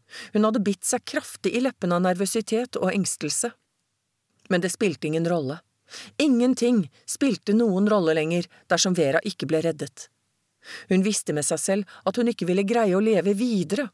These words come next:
om piken hennes døde. Til tross for at hun hadde Pernille, ville hun aldri mer få en god dag igjen i sitt liv.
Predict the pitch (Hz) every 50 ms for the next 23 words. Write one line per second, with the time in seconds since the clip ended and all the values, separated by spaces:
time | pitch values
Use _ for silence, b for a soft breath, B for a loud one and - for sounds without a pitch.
0 | _ - 190 208 - 226 220 180 - 151 147 147 147 175 190 - - 240 233 196
1 | 156 170 254 262 - _ _ _ _ _ _ _ _ B B B B B _ 262
2 | 254 226 - - 240 254 262 - - - 226 233 233 262 254 247 247 254 196 -
3 | - 208 208 202 202 190 160 156 160 160 B B B B B 190 185 190 196 214
4 | 226 - _ 262 269 233 196 185 214 226 208 185 180 190 185 - - 175 180 196
5 | 180 - 196 202 220 233 208 175 190 180 185 190 202 202 180 180 196 196 165 -
6 | - 147 - - 156 - - 143 147 160 165 143 131